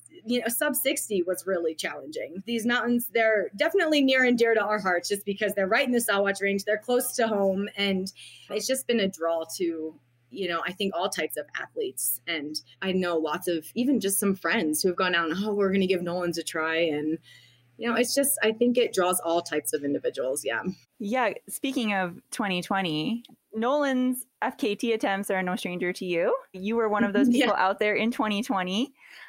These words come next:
Speaker 2: You hold the mixed gender team with Andrew, the self-supported F K T for Nolan's. And you also added an extra peak 'cause, like, that wasn't hard enough. So I'm kind of curious, like, what made this attempt different? Obviously, you were fully supported, you were solo.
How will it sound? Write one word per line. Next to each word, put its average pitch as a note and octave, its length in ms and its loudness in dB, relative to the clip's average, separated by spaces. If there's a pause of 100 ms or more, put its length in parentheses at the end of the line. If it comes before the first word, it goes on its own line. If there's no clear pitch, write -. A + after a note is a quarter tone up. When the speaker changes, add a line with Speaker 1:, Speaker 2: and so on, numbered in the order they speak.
(100)
Speaker 2:
You C#4+ 360 0
hold C4 420 0
the A#3 60 0
mixed A3 260 -2
gender G#3+ 240 0
team A3 480 -2
with G3 300 -2
Andrew, G3 640 -2
the F3+ 160 0
self-supported F#3 880 -2 (140)
F A3+ 140 -6
K G#3 160 0
T A#3 260 -2
for G#3+ 240 -2
Nolan's. F3 500 0 (320)
And B3 100 -2
you C4 100 2
also B3 200 0 (100)
added G3+ 320 2
an F#3+ 120 0
extra F#3 320 -4
peak - 340 -6
'cause, F3 220 -6
like, E3+ 320 0 (160)
that F#3+ 160 0
wasn't F#3 260 0
hard F#3 220 0
enough. G3 320 0 (520)
So D#4 460 0 (240)
I'm C4+ 140 0
kind E4+ 200 0
of B4 100 -2
curious, G4 340 0
like, A#3+ 140 -2
what A3+ 580 0 (240)
made G#3 360 -2
this A3 200 0
attempt G3 400 -4
different? F3+ 320 -2
Obviously, F3 500 -2
you F#3+ 200 -6
were F3 120 -2
fully G3+ 240 -2
supported, F#3+ 540 -2
you F3+ 80 -4
were F3 100 -2
solo. F#3 560 0